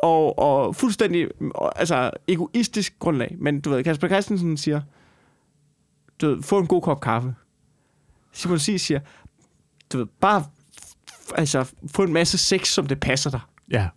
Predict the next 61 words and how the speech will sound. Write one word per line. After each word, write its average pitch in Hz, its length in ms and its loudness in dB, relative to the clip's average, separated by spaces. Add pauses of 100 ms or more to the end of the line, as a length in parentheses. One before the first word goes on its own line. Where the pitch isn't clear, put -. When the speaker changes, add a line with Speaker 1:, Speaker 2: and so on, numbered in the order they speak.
(180)
Speaker 1:
Ikke? 208 140 2
Speaker 2:
Ja. - 60 -2 (260)
Knip - 80 2
Speaker 1:
Altså, 202 160 4
Speaker 2:
nogen 226 160 6
i - 20 6
løbet 208 240 4
af 175 60 4
din 147 120 4
arbejdsdag. 147 360 2
Speaker 1:
Knip - 140 -4
Speaker 2:
Det, 269 160 4
Speaker 1:
nogen 294 140 6
i - 20 4
Speaker 2:
den 277 100 4
Speaker 1:
løbet 302 180 4
af 254 60 4
en 208 60 2
Speaker 2:
arbejdsdagen, 233 380 4 (100)
Speaker 1:
arbejdsdag. 202 120 2
Speaker 2:
arbejdsdagen 240 340 4
bliver 196 120 4
bedre 202 320 4
af 180 60 4
det. 202 100 2 (280)
Og - 160 2
det, 247 200 4
og 170 160 2
det 277 140 6
må 277 120 4
jeg 226 100 6
jo 175 80 4
sige, 214 220 2
det, 226 280 -4
det, 180 60 2
øh, 190 580 2 (220)
kan 143 100 0
Speaker 1:
kan 165 200 6
jo 151 60 6
Speaker 2:
være 151 120 6
Speaker 1:
ikke - 120 4
Speaker 2:
til 160 100 4
dels... - 340 2
Øh, 135 400 4 (160)
Speaker 1:
Hvis 170 140 0
du 208 240 2
er 240 240 4
så 240 200 0
psykopatisk, 180 1300 -2 (920)
ikke? 165 300 0
Hvis 160 120 -2
du 190 80 -2
er 185 140 4
så 220 160 0
fucking 190 420 -2
bims, - 440 -4 (1500)
og 147 60 0
har 170 240 2
så 175 140 -2
meget 147 220 0
magt - 460 -4